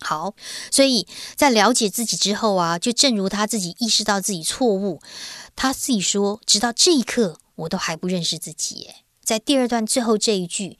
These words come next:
第一个as在这里就是如同、好像的意思。我们曾经说as如果当连接词有三个意思，because、when或如同、好像。怎么判断呢？只能够从上下文的文意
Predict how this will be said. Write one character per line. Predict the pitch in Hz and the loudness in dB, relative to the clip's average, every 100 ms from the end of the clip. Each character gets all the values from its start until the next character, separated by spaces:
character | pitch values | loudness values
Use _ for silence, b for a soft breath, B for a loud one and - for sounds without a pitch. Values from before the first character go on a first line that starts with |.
| B B B | B B B
第 | 311 | 0
一 | 339 370 | 2 2
个 | - - - | 2 -2 -2
as | 302 233 151 - - - - | 0 2 2 2 2 -2 -6
在 | 214 | -2
这 | 208 220 | 0 0
里 | 175 | -2
就 | 180 | -4
是 | 196 | -4
如 | 165 160 165 247 | -6 -6 -4 -4
同、 | - 185 160 175 196 | -4 -6 -6 -8 -10
好 | - - 185 | -12 -12 -6
像 | - 190 | -4 -2
的 | 165 | -4
意 | 170 160 | -8 -8
思。 | - 156 139 B B B - | -8 -10 -14 B B B 0
我 | |
们 | 247 | 2
曾 | 247 | 4
经 | 233 254 | 4 2
说 | - 240 | 2 0
as | - 311 - | 2 0 0
如 | 190 | 0
果 | 214 208 | -2 2
当 | 202 214 | 2 2
连 | 170 | -2
接 | 175 196 | -2 -2
词 | 196 180 | -2 -4
有 | 151 | -2
三 | - 208 | 0 2
个 | 220 | 2
意 | 185 175 | 0 -2
思， | 156 - 151 - b b - | -4 -4 -6 -12 b b -6
because、 | 170 - 339 320 214 214 - - _ - | -6 0 2 4 4 4 0 -2 _ -4
when | 226 330 294 180 147 - | 2 2 2 -2 -4 -18
或 | - 196 | -6 -4
如 | 170 156 180 | -4 -6 -6
同、 | - 165 | -6 -8
好 | 170 175 139 | -6 -8 0
像。 | - 175 160 _ B B | 0 0 -6 _ B B
怎 | - | 0
么 | 226 | 2
判 | 254 370 | 2 0
断 | 349 330 | 2 0
呢？ | 269 247 247 b | 2 0 -4 b
只 | - 165 | -4 -2
能 | 170 | -2
够 | 214 202 | -2 -2
从 | - 175 165 | -4 -6 -2
上 | - 214 185 | 0 0 0
下 | 165 | -2
文 | 170 156 | -2 -4
的 | 170 | -4
文 | 160 143 180 | -6 -4 -2
意 | 302 240 | -2 -4